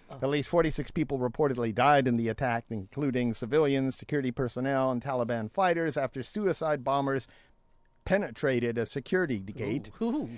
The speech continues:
Speaker 2: In Syria, do-, <laughs> jeez. This is serious. In
Speaker 1: I'm
Speaker 2: Syria,
Speaker 1: sorry.
Speaker 2: dozens of people died in airstrikes.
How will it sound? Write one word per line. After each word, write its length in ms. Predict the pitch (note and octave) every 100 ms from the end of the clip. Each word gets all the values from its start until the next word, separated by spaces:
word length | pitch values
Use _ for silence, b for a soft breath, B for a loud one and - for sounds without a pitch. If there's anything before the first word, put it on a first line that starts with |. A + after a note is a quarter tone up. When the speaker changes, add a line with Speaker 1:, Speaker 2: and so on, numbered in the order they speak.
| B B
Speaker 2:
In 100 | D3
Syria, 500 | - A#3+ C#4 G3+ C#3+
do-, 120 | A#2+
<laughs> 460 | C#3+ - - - -
jeez. 540 | - - - - - - - - b b b b b b
This 200 | C4 A#3+
is 100 | F#3
serious. 640 | - B3 A#3+ D#3 - - - b b b b
In 80 |
Speaker 1:
I'm 60 | D#3
Speaker 2:
Syria, 380 | - B3 A3 E3+
Speaker 1:
sorry. 40 |
Speaker 2:
dozens 380 | C3+ F#3 G3 E3+
of 100 | D#3
people 260 | - F3 D#3+
died 380 | C3 D3+ E3 D3
in 120 | C#3+
airstrikes. 640 | E3 E3+ - A2+ F#2+ -